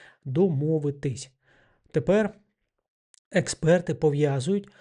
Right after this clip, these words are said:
а, такі, м, події з тим, що Лаврова не буде на Джей двадцять,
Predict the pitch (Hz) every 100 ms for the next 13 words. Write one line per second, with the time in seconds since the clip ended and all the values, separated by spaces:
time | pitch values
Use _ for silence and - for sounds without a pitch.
0 | - - _ 160 139 135 135 156 156 170
1 | 156 143 131 131 127 131 143 127 170 196
2 | 185 - 165 143 - 143 143 147 156 135
3 | 135 160 147 139 135 135 123 143 123 151
4 | 180 - 202